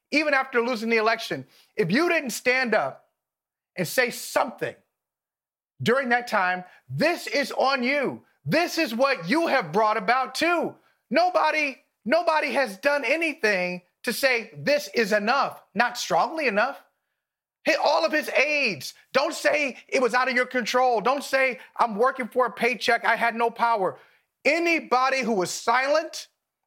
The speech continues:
is complicit in this. And I'm sorry, look, hey, I, I'm, I'm gonna be real here. I'm gonna be real.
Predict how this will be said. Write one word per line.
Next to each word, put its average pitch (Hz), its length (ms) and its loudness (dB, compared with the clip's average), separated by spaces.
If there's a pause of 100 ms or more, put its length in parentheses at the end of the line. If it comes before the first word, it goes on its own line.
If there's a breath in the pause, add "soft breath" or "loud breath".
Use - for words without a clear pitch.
(140)
is 165 100 -2
complicit 320 840 0 (640)
in 269 420 0
this. - 600 0 (280 soft breath)
And 269 120 4
I'm 294 100 2
sorry, 285 400 2 (140)
look, 254 180 2 (1300)
hey, 262 160 2 (500)
I, 262 160 2
I'm, 294 260 0
I'm 277 240 0
gonna 247 200 0
be 226 180 -4
real 233 320 0
here. 175 360 -2 (760)
I'm 262 140 4
gonna 285 180 2
be 240 160 0
real. 226 460 -2